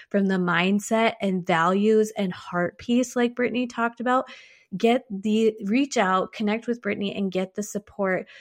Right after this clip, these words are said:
because it's truly pivotal. You know, I've had mentors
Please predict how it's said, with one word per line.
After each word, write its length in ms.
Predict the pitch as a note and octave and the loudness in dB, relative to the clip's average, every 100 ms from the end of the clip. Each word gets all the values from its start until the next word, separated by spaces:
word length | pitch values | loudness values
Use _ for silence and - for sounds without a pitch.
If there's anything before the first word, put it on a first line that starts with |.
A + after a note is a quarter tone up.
| - - | -18 -2
because 560 | G#3+ G#3+ G#3 G3+ F#3+ - _ | -2 2 4 4 0 -8 _
it's 280 | A3 A3 - | -2 -2 -6
truly 500 | - - C#4 C4 G#3 | -6 0 4 4 2
pivotal. 540 | - G3 G3 F3+ - G3+ | 2 -2 0 -2 -4 -2
You 140 | G3 | 0
know, 120 | F#3+ - | 0 0
I've 240 | G3+ A3 | 0 0
had 260 | G#3+ G#3+ G3+ | 0 2 4
mentors 580 | G3+ G#3 G#3 G#3 G#3 | 2 2 2 2 2